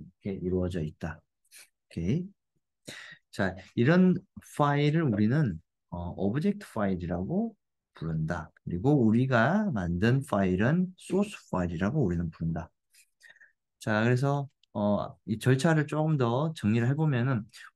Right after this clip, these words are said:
우리가 만든 소스 파일, 우리가 만든 소스 파일, 자, 그리고 우리가 만든 소스 파일은 번역되면은 뭐가 된다고 그랬죠?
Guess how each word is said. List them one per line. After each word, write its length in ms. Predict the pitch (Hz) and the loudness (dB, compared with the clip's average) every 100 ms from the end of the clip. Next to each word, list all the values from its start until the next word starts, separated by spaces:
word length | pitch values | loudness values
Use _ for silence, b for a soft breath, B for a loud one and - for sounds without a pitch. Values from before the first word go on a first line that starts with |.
| - | -4
우리가 320 | 113 156 190 | 0 2 2
만든 440 | 151 101 95 131 135 | 2 2 2 2 0
소스 260 | 170 175 - | -4 -8 -8
파일, 440 | - 87 90 139 180 - _ | -6 -2 0 0 -2 -10 _
우리가 180 | 98 98 | -6 -4
만든 260 | 82 82 90 | -4 -4 -4
소스 260 | 90 101 - | -6 -8 -8
파일, 400 | - 85 104 151 143 _ _ _ | -6 -2 0 -2 -4 _ _ _
자, 200 | - 104 | -10 -6
그리고 560 | 107 113 131 151 104 107 | 0 2 4 4 4 4
우리가 220 | 151 175 | 4 6
만든 260 | 131 123 139 | 6 4 2
소스 280 | 185 180 - | -2 -4 -2
파일은 1300 | 131 127 127 127 123 123 123 123 143 175 175 165 - _ - - _ _ | 0 2 2 2 2 2 2 2 2 0 -2 -6 -16 _ -20 -20 _ _
번역되면은 840 | - 117 156 160 135 135 131 127 131 107 | 2 4 2 0 -2 0 0 0 0 -2
뭐가 360 | 87 85 113 | -2 0 0
된다고 340 | 110 104 104 90 | 0 0 0 -2
그랬죠? 500 | 87 - 139 165 | -6 -4 -4 -4